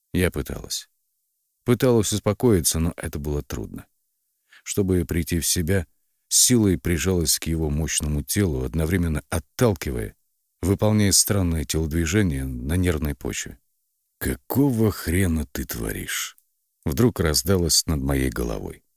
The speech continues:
А потом даже не успела понять, как ощутила его губы на своих губах. Отчаянно старалась не реагировать, но когда он начал водить по телу ладонями, не стесняясь, действуя нагло и грубо, мгновенно потерялась в ощущениях.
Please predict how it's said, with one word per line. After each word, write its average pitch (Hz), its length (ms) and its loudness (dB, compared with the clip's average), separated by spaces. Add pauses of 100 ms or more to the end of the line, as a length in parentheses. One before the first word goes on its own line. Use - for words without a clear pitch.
(440)
А - 80 0
потом 113 360 4
даже 101 240 4
не 101 80 6
успела 98 380 2
понять, 90 420 2
как - 240 -4
ощутила 78 540 -2
его 69 360 -2
губы 78 280 0
на 76 100 0
своих 65 400 -2
губах. - 420 -12 (760)
Отчаянно 113 560 4
старалась 104 500 2
не 90 100 2
реагировать, 85 640 0
но 80 100 0
когда 80 440 0
он 80 180 0
начал 78 320 -2
водить 73 460 -2
по 73 160 -2
телу 76 320 -2
ладонями, 65 720 -4 (560)
не 123 100 2
стесняясь, 101 800 -2 (340)
действуя 90 500 2
нагло 85 360 0
и 71 100 0
грубо, 78 460 -2 (680)
мгновенно 107 540 2
потерялась 78 540 -2
в 67 60 -6
ощущениях. - 720 -10